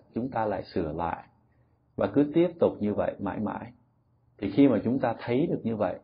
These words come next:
thì chúng ta mới nhận định rằng hay nhất là chúng ta không có nên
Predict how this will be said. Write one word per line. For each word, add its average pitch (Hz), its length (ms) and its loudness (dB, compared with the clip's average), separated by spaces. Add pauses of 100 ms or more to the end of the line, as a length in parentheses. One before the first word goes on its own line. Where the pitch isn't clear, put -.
(520)
thì 95 140 -6
chúng 110 180 0
ta 110 180 2
mới 107 140 0
nhận 104 260 -2
định 98 200 -2
rằng 87 280 -4 (380)
hay 113 260 -2
nhất 127 180 0 (360)
là 92 140 -4
chúng 104 160 -4
ta 107 180 -2
không 104 280 -4
có 113 100 -4
nên 104 240 -4